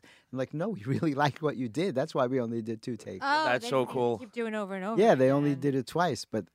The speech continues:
Speaker 1: they were shooting other things, and I saw they kept doing over and over and over again, and with me, only twice.
Speaker 3: So,
Speaker 1: So I
Speaker 3: uh,
Speaker 1: thought
Speaker 3: let's talk about your comedy club, your, uh, your comedy show you got coming up there. It's a big show.
Speaker 1: Oh, it's a
Speaker 3: You
Speaker 1: really
Speaker 3: got some
Speaker 1: big
Speaker 3: great
Speaker 1: show,
Speaker 3: names.
Speaker 1: and
Speaker 2: Who are you
Speaker 1: it's
Speaker 2: doing
Speaker 1: a
Speaker 2: a
Speaker 1: great
Speaker 2: show?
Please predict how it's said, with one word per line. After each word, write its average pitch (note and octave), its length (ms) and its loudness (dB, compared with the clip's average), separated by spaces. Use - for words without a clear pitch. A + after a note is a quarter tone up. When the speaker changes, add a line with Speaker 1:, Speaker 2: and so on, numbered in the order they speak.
Speaker 1:
they C3 160 2
were C#3 100 2
shooting E3 400 0
other C#3+ 220 0
things, G3 260 -6
and B2 140 -2
I A2+ 60 -4
saw E3 200 -4
they B2 140 0
kept B2 220 -4
doing B2+ 260 -2
over A#2+ 340 -2
and A#2 80 -2
over A#2+ 260 -2
and A2 80 -2
over D3+ 220 -4
again, G#2+ 220 -4
and G#2+ 80 -4
with A2+ 120 -4
me, D3+ 220 -4
only A#2 240 -4
twice. D#3 480 -6
Speaker 3:
So, F3+ 200 -4
Speaker 1:
So F3 80 2
I F#3 120 8
Speaker 3:
uh, - 20 4
Speaker 1:
thought D3+ 180 -4
Speaker 3:
let's A#3+ 180 -2
talk D4+ 160 6
about D4 260 2
your C4 60 -6
comedy C#4 360 -4
club, B2+ 240 0
your, A#2 140 2
uh, C3+ 60 2
your C3+ 200 -2
comedy F#3+ 320 2
show D3 140 0
you A#2+ 100 2
got A#2 200 6
coming B2 260 -2
up A2+ 160 0
there. A2+ 180 4
It's G#2+ 120 -4
a F#3 40 2
big F3 200 0
show. C3 400 6
Speaker 1:
Oh, C3+ 160 8
it's A2+ 120 4
a C3 60 2
Speaker 3:
You A#2+ 60 2
Speaker 1:
really C3+ 160 4
Speaker 3:
got A#2+ 80 -6
some D#3 80 -2
Speaker 1:
big B2 100 4
Speaker 3:
great D#3 160 4
Speaker 1:
show, A#2+ 380 8
Speaker 3:
names. - 80 -6
Speaker 1:
and - 40 0
Speaker 2:
Who - 60 2
are - 20 2
you E4 60 4
Speaker 1:
it's F4+ 80 0
Speaker 2:
doing - 120 2
Speaker 1:
a - 40 -2
Speaker 2:
a - 20 -6
Speaker 1:
great C3+ 240 4
Speaker 2:
show? E3+ 260 -6